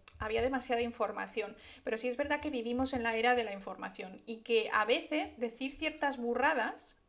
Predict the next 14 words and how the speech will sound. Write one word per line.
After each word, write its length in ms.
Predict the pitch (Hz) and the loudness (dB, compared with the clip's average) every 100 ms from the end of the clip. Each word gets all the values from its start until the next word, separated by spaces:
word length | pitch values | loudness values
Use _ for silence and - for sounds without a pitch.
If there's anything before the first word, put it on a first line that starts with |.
| _ _ _ _ _ _ - | _ _ _ _ _ _ -12
¿no? 260 | 220 277 - | -10 -10 -12
Como 240 | 202 196 | -12 -10
decir, 320 | 190 190 208 | -10 -12 -10
por 100 | - | -10
ejemplo, 320 | - 214 220 | -10 -6 -2
antes 320 | 208 233 226 208 | 0 0 -4 -6
han 100 | 190 | -8
dicho 260 | 226 302 | -8 -6
que 100 | 277 | -2
hay 120 | 202 | -2
bacterias 540 | 208 190 - 220 240 220 | 0 -2 -2 -4 -2 -4
en 80 | 196 | -4
la 100 | - | -6
luna. 440 | 202 240 254 302 | -4 -4 -4 -8